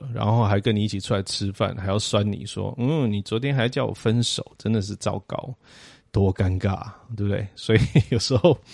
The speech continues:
啊，不是你的人生，就不要急着去帮别人做决定。OK，重点是他好好的，开心。OK，nice。哦，所以我们在沟通的时候啊，不，不见得一定要急于给对方答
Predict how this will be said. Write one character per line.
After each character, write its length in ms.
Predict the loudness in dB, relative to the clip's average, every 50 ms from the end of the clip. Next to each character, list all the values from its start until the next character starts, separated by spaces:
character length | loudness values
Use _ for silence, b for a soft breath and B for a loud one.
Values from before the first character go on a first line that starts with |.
| B B B B B B B B B B B B B B B _
啊， 320 | -6 -6 -6 -6 -8 -8 0
不 100 | 0 4
是 140 | 4 6 4
你 100 | 4 4
的 100 | 2 2
人 220 | 0 0 0 -2
生， 380 | 0 0 0 0 0 -2 -4 -4
就 100 | -4 -4
不 140 | 0 2
要 100 | 2 2 2
急 260 | 0 -4 -8 -8 -6
着 100 | -6 -6
去 100 | -6 -4
帮 160 | -4 -4 -4
别 140 | -4 -4 -6
人 100 | -6 -8 -8
做 180 | -6 -8 -8
决 180 | -8 -10 -14 -14 -12 -12
定。 140 | -12 -12 -12 -16 -20 _ -10 -8
OK， 340 | -8 -8 -8 -10 -10 -10 -6 0
重 160 | 2 2 2
点 140 | 2 0 0
是 140 | -2 -2
他 260 | 0 0 0 0 0 -2
好 180 | -4 -4 -4
好 200 | -4 -4 -6 -8
的， 200 | -10 -12 -12 -12 -14 -18 _
开 180 | -6 -4 -4 -2
心。 320 | -4 -4 -6 -6 -6 -8 -8 -10
OK，nice。 960 | -10 -8 -8 -10 -10 -10 -12 -16 _ _ _ -10 -10 -10 -10 -12 -14 -16 -18 B B B B B B B B B B B
哦， 160 | -14 -14 -12
所 200 | -8 0 2 4
以 60 | 4
我 60 | 6 4
们 80 | 6
在 120 | 4 4 4
沟 240 | 4 2 2 2
通 200 | 2 0 0 0
的 60 | -2 -4
时 220 | -6 -6 -8 -4
候 160 | -4 -4 -4
啊， 280 | -4 -6 -10 -14 -16 -20 b b b b b b b b _ _ _ _ _ _ _
不， 180 | _ -8 -8 -8
不 140 | -2 0 2
见 240 | 2 4 4 4 6
得 140 | 6 4 2
一 140 | 2 -2 -2
定 160 | 0 2 2
要 160 | 4 4 2
急 240 | 0 -2 -4 -2 -2
于 180 | -2 -2 -4
给 140 | -6 -8 -4
对 120 | -4 -2 -2
方 180 | -2 -4 -4 -4
答 100 | -6 -8